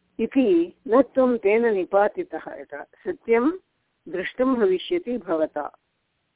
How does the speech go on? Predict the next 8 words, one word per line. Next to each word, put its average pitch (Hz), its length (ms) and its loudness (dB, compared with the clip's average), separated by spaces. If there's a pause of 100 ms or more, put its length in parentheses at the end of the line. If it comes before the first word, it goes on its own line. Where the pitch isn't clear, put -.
(100)
न 220 220 2
दीनोपरि 226 720 2
महान्तः 185 680 -2
कुप्यन्ति 202 800 0
इति 165 440 -4 (440)
तत्त्वं 240 480 2
तेन 185 340 2
निपातितः। 180 960 -2